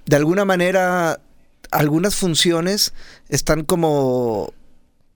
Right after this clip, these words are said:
recargadas en uno o en otro, ¿no? Entonces, em, creo que la respuesta va por ahí. O sea, si, si voy a,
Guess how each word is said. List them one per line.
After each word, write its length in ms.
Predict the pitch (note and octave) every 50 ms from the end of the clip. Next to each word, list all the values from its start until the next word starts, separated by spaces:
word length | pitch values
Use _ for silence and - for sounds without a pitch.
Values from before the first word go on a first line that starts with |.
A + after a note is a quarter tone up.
| _ -
recargadas 760 | D3+ D3+ - - D3 C#3 C#3+ C3+ D3+ D3+ E3 E3 E3+ - - -
en 140 | D#3+ C#3+ C#3+
uno 200 | D#3 D#3+ E3 E3+
o 140 | D#3 D3+ C#3+
en 80 | C#3
otro, 440 | D3 D3+ D3+ C#3+ - D3 G#2+ G2+ - - - - - - - - _ _ _ _
¿no? 320 | - C3 C3+ D3 E3 F3 - -
Entonces, 640 | - D#3 D3 B2+ E3 D#3+ D3 - E3+ D#3 D3 - - -
em, 840 | D3+ C#3 C3+ C#3 C#3 C#3 C#3 C#3 C3+ C3+ C3+ C3+ C3 C3 C3 B2+ - - - - - - - _
creo 280 | - F3+ F3 G3 G3+ G3
que 120 | - G#3
la 120 | F#3 F3+ E3
respuesta 420 | C#3+ B2+ - - D#3+ D3 - E3
va 140 | D#3 D#3 D3+
por 140 | - D#3 C#3
ahí. 340 | C3 C3+ C3+ C3+ C3 A#2+ - - - - - - - -
O 120 | - C3 B2+
sea, 480 | - D#3 C#3+ C#3 C#3 C#3 C3+ C3 B2 - - - -
si, 960 | - - - - - D#3+ D#3 D#3 D#3+ D#3 D#3 D#3 D#3 D#3 D3+ D3+ D3+ - - _
si 340 | - B2+ - - - - D#3 D3
voy 340 | C3+ C#3+ D#3+ F3+ F#3+ F#3+ F#3+
a, 760 | F3+ F3+ F3+ E3+ E3 D#3 D3 C#3+ C3+ C3+ B2+ B2 A#2 A2 -